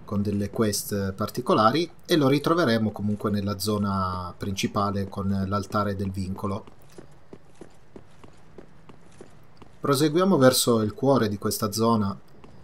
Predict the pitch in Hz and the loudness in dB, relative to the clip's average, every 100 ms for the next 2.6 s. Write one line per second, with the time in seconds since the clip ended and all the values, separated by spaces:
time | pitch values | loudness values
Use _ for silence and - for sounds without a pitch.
0 | - - - - - - - 104 113 123 | -20 -20 -20 -20 -20 -20 -10 -2 4 6
1 | 120 110 127 123 120 110 110 107 113 123 | 4 4 4 4 4 4 2 0 0 0
2 | 123 175 131 107 101 | 4 4 4 0 -6